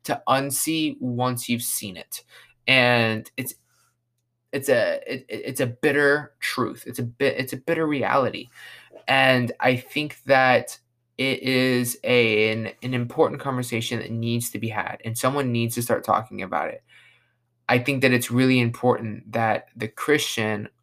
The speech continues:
understands that how you eat and how you care for yourself reflects God.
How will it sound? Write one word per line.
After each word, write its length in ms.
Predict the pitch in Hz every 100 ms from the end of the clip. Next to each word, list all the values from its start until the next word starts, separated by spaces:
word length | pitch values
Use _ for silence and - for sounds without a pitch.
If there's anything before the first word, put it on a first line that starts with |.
| -
understands 1120 | 123 117 117 - - 123 127 113 104 110 - _ - _ -
that 320 | 117 117 -
how 300 | - 131 156
you 200 | 180 147
eat 280 | - 127 -
and 80 | 113
how 140 | 117
you 220 | 131 131 120
care 320 | - 113 131
for 120 | 131
yourself 600 | 104 104 - 87 101 - _
reflects 960 | 113 117 - - 151 175 147 - -
God. 480 | - 156 170 110 -